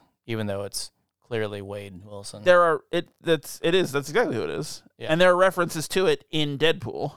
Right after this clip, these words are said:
Speaker 1: I know.
Speaker 2: And
Speaker 1: I've seen it, Zach. I saw it, uh, the other day. Talking about it now.
Speaker 2: You didn't see X-Men Origins <laughs> Wolverine.
Speaker 1: I saw Wade.
Speaker 2: Yeah. Yeah.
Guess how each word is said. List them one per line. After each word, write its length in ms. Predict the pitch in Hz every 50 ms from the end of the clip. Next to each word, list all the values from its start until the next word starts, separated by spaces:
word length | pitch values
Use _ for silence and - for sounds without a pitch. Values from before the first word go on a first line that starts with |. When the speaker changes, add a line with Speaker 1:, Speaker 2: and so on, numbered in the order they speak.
| - _ _ _
Speaker 1:
I 80 | - 165
know. 260 | 180 127 85 98 107 - _ _ _ _ _ _ _
Speaker 2:
And 240 | - 147 147 143 139
Speaker 1:
I've 80 | 135 139
seen 220 | 135 135 202 170
it, 120 | 107 80 -
Zach. 260 | - 98 101 110 -
I 20 |
saw 220 | 180 185 226 214 208
it, 60 | 202 - _ _ -
uh, 240 | 151 165 175 170
the 140 | 165 175 185 190
other 120 | 196 202
day. 220 | 208 254 214 139 - _ _ _ _ _ _
Talking 220 | - 170 165 156 160
about 140 | 165 165
it 40 | 160 180
now. 80 | 185
Speaker 2:
You 100 | 160 190
didn't 380 | 170 208 233 226 202 185 123 147
see 600 | - - - 151 139 139 139 135 135 135 156 156 - _ _ _ _ _ -
X-Men 280 | 143 143 - 175 185
Origins 320 | 180 147 139 165 196 196 -
<laughs> 40 |
Wolverine. 540 | 190 254 233 - 226 220 - 254 - 180 - - - _ _ _ _ _ _ _ _ _ _ _ _ _ _ _ _ _ _ _ _ _ _ _ _ _ _ _ _ _ _ -
Speaker 1:
I 40 |
saw 160 | 135 - 139 117
Wade. 420 | 101 95 101 143 196 90 165 156 - _ _ _ _ _ _ _ _ _ _ _ _ - - -
Speaker 2:
Yeah. 340 | 104 107 104 113 - 123 123 - _ _ _ _ _ _ _ _ _ _ _ _ _ _ _ _ _ _ _ _ _ _ _ - - -
Yeah. 160 | - 101